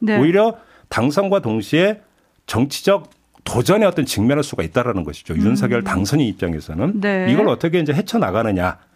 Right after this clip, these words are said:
Speaker 2: 이게 아마 이제 과제가 될 거라는 점을 말씀을 드리고
Speaker 1: 네.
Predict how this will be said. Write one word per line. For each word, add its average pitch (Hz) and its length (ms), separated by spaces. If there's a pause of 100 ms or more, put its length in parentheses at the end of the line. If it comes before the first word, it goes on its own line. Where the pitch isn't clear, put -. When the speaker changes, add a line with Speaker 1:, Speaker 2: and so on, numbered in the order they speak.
(160)
Speaker 2:
이게 113 240
아마 156 180
이제 127 140
과제가 139 400
될 127 120
거라는 107 280
점을 101 160
말씀을 90 400
드리고 85 440 (140)
Speaker 1:
네. 214 240